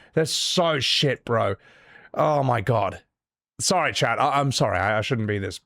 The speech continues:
annoyed, but this, this is dumb, man. I, I could click into the game last stream and it didn't do this.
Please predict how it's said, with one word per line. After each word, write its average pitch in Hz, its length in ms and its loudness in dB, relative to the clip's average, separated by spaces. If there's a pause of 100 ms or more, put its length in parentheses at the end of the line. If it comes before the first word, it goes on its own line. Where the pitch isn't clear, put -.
(200)
annoyed, 101 400 -6
but - 120 -6
this, 185 140 0
this 220 220 0
is 240 80 2
dumb, 202 360 0
man. 101 260 0
I, 156 220 2
I 180 40 0
could 180 200 -2
click 214 180 -4
into 208 140 2
the 175 100 0
game 165 280 0
last 139 240 0
stream 110 260 -4
and 95 80 -8
it 92 80 -14
didn't 92 200 -10
do 92 140 -10
this. 123 300 -12